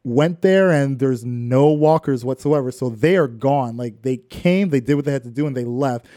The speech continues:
And you're thinking, like, an army of the dead that has over a hundred thousand people, that's very hard to miss. So if you didn't, if you got there and didn't see them, they are gone.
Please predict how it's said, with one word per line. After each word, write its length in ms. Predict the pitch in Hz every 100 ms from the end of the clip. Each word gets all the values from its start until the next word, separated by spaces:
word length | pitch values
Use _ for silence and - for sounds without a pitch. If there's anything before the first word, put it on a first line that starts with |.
| _
And 60 | 139
you're 100 | 160
thinking, 280 | 180 156 143
like, 220 | 131 - _ _ _ -
an 160 | 139 - -
army 320 | 147 175 196
of 120 | 180
the 80 | 160
dead 280 | 123 135 143
that 160 | 135 123
has 240 | 135 127
over 280 | 135 127 131
a 40 |
hundred 340 | 123 135 131 -
thousand 360 | 139 131 127
people, 520 | - 175 180 262 302 _ _ _ _
that's 220 | 165 180
very 500 | 151 131 127 170 156
hard 260 | 143 143 135
to 80 | 131
miss. 580 | 123 135 107 - - _ _ _ _ _ _ _
So 180 | - 156
if 120 | 143
you 120 | 151 262
didn't, 300 | 311 247 214
if 160 | 170 294
you 80 | 185
got 400 | 120 175 196 165
there 160 | 139
and 160 | 135 117
didn't 240 | 143 165
see 200 | - 220
them, 320 | 233 254 262 269 _ _ _ _ _ _ _ _ _ _ _ _ -
they 200 | 147 170
are 260 | 139 120 110
gone. 600 | 110 113 156 135 107